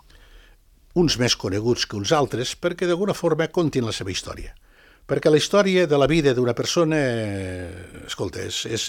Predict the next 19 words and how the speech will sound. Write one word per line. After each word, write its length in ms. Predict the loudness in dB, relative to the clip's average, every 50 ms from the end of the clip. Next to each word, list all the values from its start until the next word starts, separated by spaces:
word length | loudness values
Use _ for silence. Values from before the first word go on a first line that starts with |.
| -4
és, 240 | -2 -2 -2 -2 -6 -8 -12 -16 -20 -20 _ _
és 260 | 2 2 2 2 0 2
impressionant, 800 | 2 2 2 2 2 4 4 6 6 4 4 2 2 0 0 -2
no? 200 | -2 -4 -4 -4 -6
A 40 | -6
vegades 380 | -4 -4 -2 -2 -2 0 0
hi 40 | -2
ha 60 | -2 -2
persones 380 | -2 -2 -2 0 0 -2 -2 -2
que 100 | -2 -2
diuen, 180 | 0 0 0
«Bueno, 160 | 0 -2 -2
jo 140 | 0 -2 -2
què 80 | -2 -2
vols 140 | -2 -2 -2
que 140 | -2 -4 -4
conte? 300 | -4 -4 -4 -4 -4 -6
Pues 180 | -6 -6 -6 -6
si, 340 | -6 -6 -4 -6 -6 -8